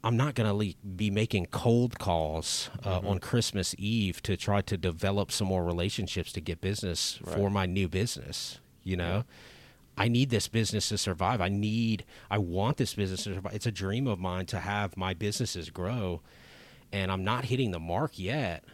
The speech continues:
Speaker 1: but I'm still gonna spend time with my family on Christmas, man.
Speaker 2: Yeah, and I mean, the people we surround e-, ourselves with, and especially in Louisiana, like, for most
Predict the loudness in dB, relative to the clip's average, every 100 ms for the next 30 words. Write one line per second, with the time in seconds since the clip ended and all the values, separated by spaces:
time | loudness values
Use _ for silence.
0 | -20 -20 -16 -4 0 0 0 0 4 6
1 | 6 4 2 2 2 2 2 2 4 4
2 | 4 2 0 0 2 2 2 2 2 2
3 | 0 2 2 2 -4 -6 0 2 2 0
4 | -4 -2 0 0 0 -2 0 2 2 2
5 | -2 -4 -6 -4 0 2 2 0 -4 -8
6 | -12 -2 0 2 0 0 -2 -2 -2 -4
7 | -4 -2 -2 -2 -2 -2 -2 -4 -8 -14
8 | -20 -20 -12 0 4 4 4 0 -6